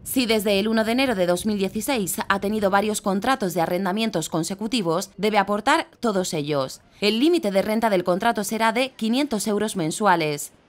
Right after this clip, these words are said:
La ayuda no alcanzará a quienes tengan relación de parentesco en primer o segundo grado de consanguinidad o afinidad con la persona arrendadora de la vivienda o ser su socio o partícipe con el contratante,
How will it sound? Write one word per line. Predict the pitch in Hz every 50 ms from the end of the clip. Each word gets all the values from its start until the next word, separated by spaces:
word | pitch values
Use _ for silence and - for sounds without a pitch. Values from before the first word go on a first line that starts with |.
| _ _ _ _
La | _ 196 220 233 226 240
ayuda | 240 233 277 311 254 220 196
no | 214 226 254 269 254
alcanzará | 233 220 220 269 254 247 208 208 220
a | 226 220
quienes | 226 202 180 180 180
tengan | - 220 220 220 220 220
relación | 220 208 170 170 165 170 - 240 226 226
de | 220 185
parentesco | 170 175 165 165 165 170 - 196 220 - - 240
en | 208 196
primer | 190 - 190 196 233 302 320 - -
o | 202 196
segundo | 190 - 196 202 233 233 185
grado | 175 185 202 214 220 196
de | 180 170
consanguinidad | - 185 175 175 - 180 185 214 240 247 214 190 180 175 175 190 - - _ _
o | 175 185
afinidad | 165 165 - - 185 175 180 247 311 330
con | - - 196
la | 180 170 -
persona | 165 165 - 220 214 196
arrendadora | 190 190 175 170 170 165 175 185 190 196
de | 190 175
la | 156
vivienda | 151 170 170 202 220 190 175 160 156 160 175 175 - _ _
o | 196 196
ser | 196 - 247 233
su | 214 - - 202
socio | 180 - 240 240 233 - 254 240 214
o | -
partícipe | - 165 180 - - 247 - - 185 - 175 175 196 196 196
con | - 233 233
el | 233 226 -
contratante, | - 170 175 180 190 180 - 202 175 156 147 156 151 143 -